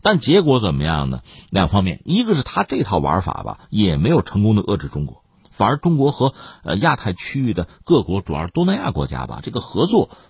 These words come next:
呃，其实变得比以前更好、更顺畅。作为一个阶段性的结果，是去年年底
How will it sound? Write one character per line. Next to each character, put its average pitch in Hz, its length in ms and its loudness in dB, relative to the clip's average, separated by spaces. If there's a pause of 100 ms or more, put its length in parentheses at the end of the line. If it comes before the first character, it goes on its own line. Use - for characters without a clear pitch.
呃， - 200 -20
其 113 240 4
实 - 180 0
变 78 260 0
得 67 100 -8
比 87 200 -2
以 73 80 -4
前 - 260 -8 (140)
更 147 140 0
好、 - 160 -6 (100)
更 156 140 0
顺 - 240 -2
畅。 - 140 -20 (640)
作 185 200 4
为 175 100 4
一 180 100 4
个 147 420 2 (380)
阶 220 240 4
段 170 180 4
性 127 140 2
的 107 80 2
结 92 220 -2
果， 78 180 -4
是 76 120 -10
去 - 220 0
年 101 200 4
年 98 220 4
底 - 160 -8